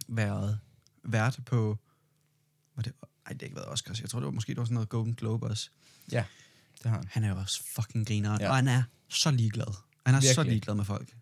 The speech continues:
Speaker 1: Det er virkelig fedt.
Speaker 2: Han siger virkelig, virkelig meget lort.
Speaker 1: Ja, og altså, han snakker virkelig lort.
Speaker 2: Det gør han virkelig.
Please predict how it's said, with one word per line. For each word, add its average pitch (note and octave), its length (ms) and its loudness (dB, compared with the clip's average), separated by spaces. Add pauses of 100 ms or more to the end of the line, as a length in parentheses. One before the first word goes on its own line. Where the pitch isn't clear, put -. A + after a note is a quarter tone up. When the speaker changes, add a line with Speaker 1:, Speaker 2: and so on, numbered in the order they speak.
(260)
Speaker 1:
Det B2 60 -2
er - 40 -2
virkelig A2+ 240 0
fedt. G#2 240 -6 (120)
Speaker 2:
Han A#2+ 120 2
siger A2 180 -4
virkelig, G2+ 260 -4
virkelig F2 220 -6
meget F2 160 -8
lort. - 220 -12 (160)
Speaker 1:
Ja, A#2+ 80 0 (380)
og A2 140 -4
altså, A2+ 220 0
han A#2 140 6
snakker G#2 260 2
virkelig G#2 300 2
lort. G2 200 -4
Speaker 2:
Det A2+ 80 -4
gør A2 80 0
han A2 140 2
virkelig. F#2 320 -4